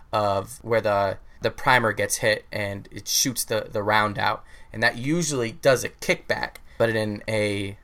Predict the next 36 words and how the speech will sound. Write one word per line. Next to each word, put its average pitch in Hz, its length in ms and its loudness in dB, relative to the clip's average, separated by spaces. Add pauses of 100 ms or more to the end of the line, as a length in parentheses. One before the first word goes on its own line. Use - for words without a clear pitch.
(180)
M 143 140 4
sixteen 123 840 0
sort 127 320 0
of 104 80 -2
weapon 120 320 2
system, 98 500 -4 (280)
what 123 220 -2
they 117 120 2
do 120 160 2
is 113 120 -2
they 120 80 0
use 131 340 0
that 120 200 4
kinetic 120 400 4
energy 117 440 2
to - 160 -8
reload 110 680 0
the - 100 -4
round. 104 480 2 (320)
What 135 240 0
this 175 180 4
does 123 220 4
instead, 180 420 2
though, 113 300 2 (400)
is 127 160 -4
it 127 100 -2
takes 143 220 2
that 135 180 4
energy 123 520 2 (280)
and - 180 -4
pops 151 380 4
it - 180 0
back 127 280 6
against 120 340 -2
your - 80 -6
shoulder, - 640 0